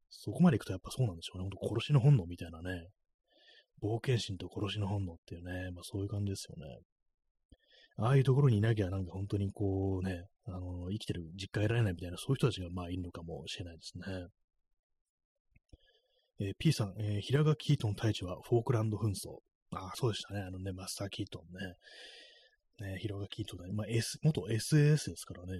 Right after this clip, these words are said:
エスエーエスはあの、英国陸軍っていうことになってますからね。その特殊部隊って感じですから、まあ、当然のごとくやっぱああいうところにもこう入れ替えねばならぬということで、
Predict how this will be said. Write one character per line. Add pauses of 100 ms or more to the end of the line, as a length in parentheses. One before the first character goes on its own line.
(120)
エ
ス
エ
ー
エ
ス
は
あ
の、 (120)
英
国
陸
軍
っ (280)
て
い
う (380)
こ
と
に
な
っ
て
ま
す
か
ら
ね。 (100)
そ
の
特
殊
部
隊
っ
て
感
じ
で
す
か
ら、
ま
あ、
当
然
の
ご
と
く
や
っ
ぱ
あ
あ
い
う
と
こ
ろ
に
も
こ
う
入
れ
替
え
ね
ば
な
ら
ぬ
と
い
う
こ
と
で、